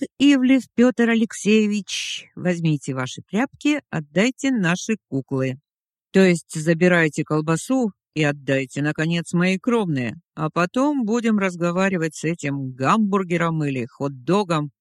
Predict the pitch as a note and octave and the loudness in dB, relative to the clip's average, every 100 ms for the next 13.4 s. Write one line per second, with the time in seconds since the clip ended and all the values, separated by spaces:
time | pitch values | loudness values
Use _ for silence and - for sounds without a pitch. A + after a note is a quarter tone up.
0 | _ _ D#3+ E3 F#3 F3+ - C#3+ C#3 D3 | _ _ -2 -2 0 -2 -2 -4 -4 -4
1 | C#3+ - D#3 D#3+ D3+ C#3 C3 C#3+ C#3 C#3+ | -6 -4 -4 -2 -4 -4 -4 -4 -4 -4
2 | A#2+ - A#2 - _ _ _ G#3 - A3 | -6 -6 -14 -16 _ _ _ -2 4 4
3 | F#3 - - G3 G3+ F#3 - F3 F#3 - | 4 -4 0 2 4 2 2 2 2 2
4 | D4+ A3+ E3+ E3+ E3+ - G3 A#3 A3+ F3 | 0 2 0 0 -2 -2 2 2 2 -2
5 | - G#3 F#3 - F3 E3+ D3+ F3 F3 D#3+ | -2 0 0 0 -2 -2 -2 0 0 -2
6 | C#3+ B2 A#2 A2 G#2+ - E3+ F3+ F3 C#3+ | -4 -4 -6 -8 -8 -4 -2 0 -2 -2
7 | D3+ D#3 D3 D3 - - A2 - F2 D#2+ | -4 -2 -2 -4 -6 -8 -8 -8 -12 -12
8 | - _ _ _ C#3+ D#3+ A#3 D4 F3 - | -18 _ _ _ -2 4 6 6 2 -4
9 | A3+ G#3+ - D3+ - A3+ F#3+ D3+ D3 - | 0 0 -2 -8 2 2 4 0 0 0
10 | F3 - C3+ C#3 - F3+ D3+ B2+ - D#3 | -2 -2 -6 -6 0 2 2 -2 -6 -4
11 | D#3+ F3+ G#3+ A#3 G#3 C#3+ C#3 D#3 D#3+ F#3+ | -2 2 2 4 2 2 -2 -4 0 2
12 | C#3+ B2+ C3+ E3+ F3 D#3+ B2+ B2 C#3 - | 2 -2 -4 -2 0 0 -2 -4 -6 -2
13 | D4+ E4 F3+ | 0 2 0